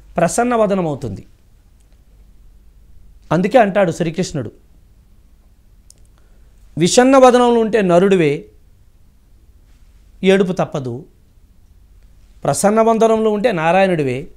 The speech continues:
నీకు ఏడుపు ఉండమన్నా ఉండదు. ఇది ధ్యానం తాలూకు అద్భుతమైన విజయం.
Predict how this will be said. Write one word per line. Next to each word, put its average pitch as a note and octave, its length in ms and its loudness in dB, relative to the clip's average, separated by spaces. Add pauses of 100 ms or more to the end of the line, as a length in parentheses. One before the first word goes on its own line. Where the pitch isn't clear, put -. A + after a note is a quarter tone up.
(280)
నీకు F#3+ 180 -2
ఏడుపు F#3 280 2
ఉండమన్నా F#3+ 380 -2
ఉండదు. G3 320 -6 (2000)
ఇది F3 180 2
ధ్యానం G3+ 380 2
తాలూకు F#3+ 320 0
అద్భుతమైన G#3 760 0
విజయం. C#3+ 340 -6